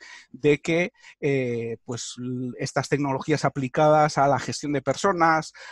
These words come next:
al reclutamiento, al, a la, a la medición, a la programación de las tareas de la, de la empresa,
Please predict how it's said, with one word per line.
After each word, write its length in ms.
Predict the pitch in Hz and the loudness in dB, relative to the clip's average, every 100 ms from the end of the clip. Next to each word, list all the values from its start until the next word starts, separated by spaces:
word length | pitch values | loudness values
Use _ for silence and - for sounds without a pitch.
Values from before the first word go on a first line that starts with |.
| - | -6
al 100 | 127 | -4
reclutamiento, 1080 | 123 - 117 113 156 175 160 165 151 151 151 | -4 -6 -4 2 4 4 2 0 2 2 4
al, 360 | 139 131 123 110 | 4 4 0 -4
a 100 | 123 | -6
la, 160 | 123 117 | -4 -4
a 140 | 127 | -4
la 80 | 117 | -4
medición, 760 | 117 117 113 - 165 156 151 143 | -4 -6 -6 0 4 4 4 0
a 100 | 127 | 0
la 100 | 120 | -2
programación 760 | 131 123 117 120 160 156 113 _ - _ | -4 -6 -8 -6 0 0 -2 _ -20 _
de 160 | 123 123 | -4 -4
las 140 | 120 | -2
tareas 320 | 131 139 139 | -2 0 0
de 100 | 139 | -2
la, 260 | 143 143 139 135 143 _ _ _ _ _ _ _ - 135 | 0 2 0 -2 -14 _ _ _ _ _ _ _ -12 0
de 160 | 143 | 2
la 120 | 147 | 4
empresa, 680 | 143 143 160 160 - 175 214 | 2 0 2 2 4 2 2